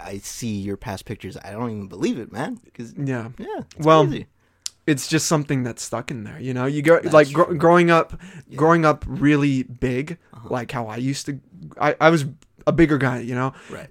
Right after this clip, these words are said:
Speaker 2: And, um, you know, you're just, you just, and people, like, make fun of you for that shit. It's fucked up, you know?
Speaker 1: That's
Speaker 2: And
Speaker 1: gonna
Speaker 2: it,
Speaker 1: go
Speaker 2: obviously,
Speaker 1: away.
Speaker 2: obviously, like, kids are gonna make jokes about, I've made all sorts of stupid jokes and everything, but
Speaker 1: Right.
Speaker 2: there's something about that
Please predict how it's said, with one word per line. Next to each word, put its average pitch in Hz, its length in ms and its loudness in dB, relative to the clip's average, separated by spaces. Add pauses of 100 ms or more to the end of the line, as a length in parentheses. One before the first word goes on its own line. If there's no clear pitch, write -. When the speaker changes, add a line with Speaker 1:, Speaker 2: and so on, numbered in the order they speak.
Speaker 2:
And, 127 380 0
um, 120 440 -6 (1300)
you 127 120 -8
know, 120 400 -8
you're 135 100 -2
just, 127 340 -4
you 139 120 -6
just, 127 240 -6 (440)
and 139 160 2
people, 131 380 -2
like, - 220 -16
make - 180 -16
fun 104 180 -14
of 123 60 -10
you 135 100 -6
for 139 140 -10
that 123 180 -6
shit. - 300 -12 (540)
It's 147 200 -2
fucked - 380 -10
up, 392 300 -6
you 131 120 -2
know? 165 180 -4
Speaker 1:
That's 120 100 -8
Speaker 2:
And 165 160 4
Speaker 1:
gonna 185 100 0
Speaker 2:
it, - 60 -4
Speaker 1:
go 185 60 2
Speaker 2:
obviously, 208 360 2
Speaker 1:
away. - 80 -18 (240)
Speaker 2:
obviously, 190 480 4
like, 139 380 -2 (240)
kids 139 460 0
are 127 100 0
gonna 127 200 -8
make 113 220 -14 (100)
jokes 127 300 -8
about, - 180 -6
I've 147 200 0
made 127 180 -4
all 104 140 -12
sorts - 240 -14
of - 80 -12
stupid 123 300 -10
jokes 131 260 -8
and 131 100 -8
everything, 131 440 -10
but 120 180 -8
Speaker 1:
Right. - 100 -16 (300)
Speaker 2:
there's 143 180 2
something 185 380 2
about 131 460 -2
that 113 320 -14